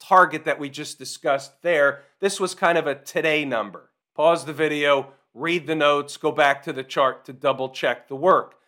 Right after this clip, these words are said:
There's notes in here, but you saw the market. It was a runaway train. It is what it is. And then, of course, we've got an all the same market situation.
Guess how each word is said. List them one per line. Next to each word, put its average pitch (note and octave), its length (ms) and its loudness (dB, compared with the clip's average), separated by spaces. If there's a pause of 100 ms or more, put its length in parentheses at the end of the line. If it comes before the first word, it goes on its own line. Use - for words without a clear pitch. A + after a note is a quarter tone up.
(200)
There's D3 160 -8
notes A#3 280 6
in C#3+ 140 -4
here, D3 220 -2
but D3+ 160 -10
you G3 80 -4
saw F#3+ 240 4
the D3 100 0
market. C3+ 380 0
It E3+ 80 -10
was D#3+ 160 -8
a D#3 60 -2
runaway C#3 480 0
train. C3+ 480 -6 (200)
It E3+ 100 -4
is E3+ 200 -2
what F#3 140 4
it F#3+ 120 0
is. - 380 -4 (340)
And F#3 140 -4
then, F#3+ 80 6
of - 120 -4
course, F3+ 300 0
we've D#3+ 140 -6
got D#3 160 4
an D3 80 -2
all D#3 240 2
the C#3+ 80 -10
same C#3+ 300 -4
market C#3 380 2
situation. D#3+ 880 -4